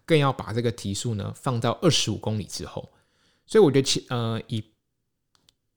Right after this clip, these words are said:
第三项跑步来说，先看心率会比先看配速来得好，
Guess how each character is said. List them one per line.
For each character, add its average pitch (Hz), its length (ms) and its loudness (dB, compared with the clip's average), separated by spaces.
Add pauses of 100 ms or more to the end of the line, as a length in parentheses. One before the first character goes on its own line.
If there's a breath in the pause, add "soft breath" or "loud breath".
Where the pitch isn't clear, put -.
(100)
第 185 140 2
三 139 220 4
项 127 180 0
跑 104 160 -6
步 127 140 0
来 101 120 2
说， 104 320 -4 (220)
先 156 240 0
看 147 180 2
心 120 320 -4
率 120 160 -2
会 117 220 0
比 92 160 -10
先 - 180 -4
看 113 200 -6
配 117 180 -4
速 113 220 -6
来 87 120 -8
得 90 80 -6
好， - 220 -12